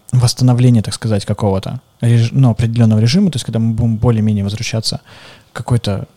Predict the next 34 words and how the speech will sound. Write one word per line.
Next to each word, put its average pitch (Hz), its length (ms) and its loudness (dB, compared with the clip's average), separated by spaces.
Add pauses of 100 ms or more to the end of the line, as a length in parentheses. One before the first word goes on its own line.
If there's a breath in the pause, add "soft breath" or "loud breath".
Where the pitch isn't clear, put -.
а, 107 460 0
жизни 113 440 -2
регулярной, 123 560 2 (520 loud breath)
а, 117 460 4 (260)
возвратится 127 600 0
ли 104 120 0
эта 101 160 -2
система? 107 500 -2 (160)
Потому 117 280 2
что 117 140 -2
сейчас, - 460 -2
наоборот, 110 560 0
э, 101 300 -2 (180)
многие 123 320 2
кофейни 143 400 0
отказываются 117 480 -2
наливать 110 260 -4
в - 20 -6
свою 110 160 -8
чашку, - 420 -4 (420 loud breath)
а 113 80 -2
я 127 120 6
вот, 131 120 2
например, 117 440 2
э, 110 320 0 (220)
лично 123 420 0
не 117 120 4
очень 117 280 2
люблю 104 220 -4
пить - 260 -2
из, - 240 -4
э, 101 120 -4
картонного 110 440 -2
стакана, 131 500 -2